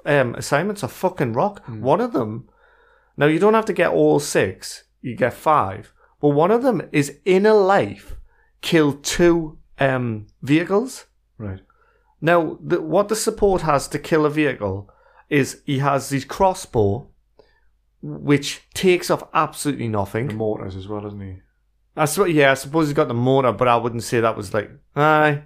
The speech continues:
Speaker 1: actually, the, the mortar's probably the, the best one 'cause you could hide somewhere.
Speaker 2: Mm.
Speaker 1: But he has the mortar, the limit mine, which, as I've said, takes off next to nothing. And, um, his repair tool,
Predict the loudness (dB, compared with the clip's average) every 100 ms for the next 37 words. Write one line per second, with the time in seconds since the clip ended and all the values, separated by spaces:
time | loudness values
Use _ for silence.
0 | -4 -2 -2 -2 0 2 2 2 0 0
1 | -2 -2 -2 0 0 -2 -4 -8 _ -6
2 | 0 2 0 -2 -8 -8 -6 -6 -2 -2
3 | -2 -4 -4 -2 -4 -6 -10 -10 -12 -8
4 | 0 0 2 2 4 4 4 2 2 2
5 | 2 2 0 -2 -2 -2 -6 -10 _ _
6 | _ -4 -4 -2 0 0 -2 0 0 0
7 | -2 -4 -2 -4 -2 -4 -4 -6 -4 -2
8 | -4 -6 -8 -16 _ _ _ _ 0 0
9 | 2 2 4 2 0 -6 -12 _ _ _
10 | 2 2 0 -12 _ -2 0 4 4 4
11 | 2 2 2 0